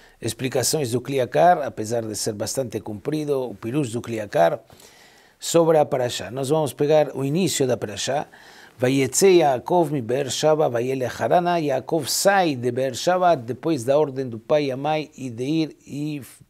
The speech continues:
sair. E le-, procurar uma esposa das filhas de Labán,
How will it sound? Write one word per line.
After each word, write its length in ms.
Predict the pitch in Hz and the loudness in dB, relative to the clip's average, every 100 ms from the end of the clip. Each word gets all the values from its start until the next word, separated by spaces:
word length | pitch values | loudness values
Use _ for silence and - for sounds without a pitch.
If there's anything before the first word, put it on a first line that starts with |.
| _ - | _ -16
sair. 640 | - 131 147 160 110 - _ _ _ - - _ | -4 2 6 6 2 -8 _ _ _ -20 -20 _
E 140 | - 117 | -8 -4
le-, 140 | 123 | -4
procurar 520 | 107 127 - 135 147 | -2 -2 0 4 4
uma 200 | 139 123 | 4 0
esposa 560 | 113 - 170 165 135 131 | -6 0 2 4 2 0
das 240 | 107 104 | 0 -6
filhas 400 | - 151 139 117 | -4 -2 -2 -2
de 80 | 107 | -4
Labán, 460 | 107 113 165 170 | -4 2 2 2